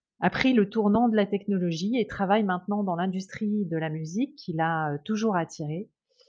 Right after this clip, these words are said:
C'est sa curiosité pour les nouveaux métiers qui l'a aidée à, heu, transformer sa carrière. Et des nouveaux métiers, ils sont créés tout le temps dans la tech. Et en étant bien attentive, on peut identifier des opportunités qui nous correspondent,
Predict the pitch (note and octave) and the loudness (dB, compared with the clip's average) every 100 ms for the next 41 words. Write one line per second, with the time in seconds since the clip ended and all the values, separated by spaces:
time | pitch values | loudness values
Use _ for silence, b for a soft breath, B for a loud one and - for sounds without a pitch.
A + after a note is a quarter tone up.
0 | b b _ _ _ - G3 - B3 C4+ | b b _ _ _ -4 2 4 4 6
1 | B3+ A#3+ G#3+ G3 A#3+ A#3+ G3 F3 E3 G#3+ | 6 6 4 2 2 2 2 2 4 4
2 | A#3 G#3+ F3+ F3 G#3 A#3+ A#3+ - F3+ E3 | 4 4 2 0 -2 -4 -4 -4 0 2
3 | F3 G3+ G3+ G3 F#3+ F#3 G3 A3 A#3+ A3+ | 4 4 2 2 2 2 0 0 -2 -2
4 | - F3+ F#3+ F3+ E3 - - F#3+ - F3 | 0 2 2 2 0 -6 -8 -8 -4 -4
5 | F#3+ F3 - D#3+ D#3 C#3+ - _ _ _ | -4 -6 -6 -6 -6 -8 -12 _ _ _
6 | _ _ _ _ _ _ _ - E3+ D#3+ | _ _ _ _ _ _ _ -2 0 4
7 | F3 A#3 A#3+ G3 F3+ B3 C4 A#3+ F#3 - | 6 6 6 4 2 0 -2 -2 -6 -2
8 | G#3 - B3+ - E3+ G#3 - - E3+ E3 | -4 -2 -4 -2 -4 -4 -10 -8 0 0
9 | D#3+ D#3 C3 - _ _ _ _ _ _ | 0 -2 -4 -10 _ _ _ _ _ _
10 | - E3+ E3 D#3+ D#3+ E3 F3 F3+ D#3+ D#3+ | -2 0 2 2 2 0 0 0 0 4
11 | A#3+ A3+ G3 F3 - G3 A#3+ G3+ - F#3+ | 6 6 2 -4 -4 -4 -2 -2 -2 -2
12 | F#3 - G#3+ G3+ F#3+ F3 E3 G#3+ G#3 A3 | -2 -2 0 0 0 -2 -2 0 2 0
13 | A3 G3+ A#3+ A3 F#3 F3+ E3+ D#3 - E3 | -2 -4 0 2 2 0 -2 -6 -4 -6
14 | D#3 F#3 A3+ A#3+ - F#3+ F#3+ F#3+ F#3+ F3 | -6 -2 -2 -4 -8 -4 0 2 2 0
15 | F3+ F#3+ F#3+ F3 D#3 - D#3 G#3 F3+ | 0 0 0 0 -2 -6 -6 -2 -2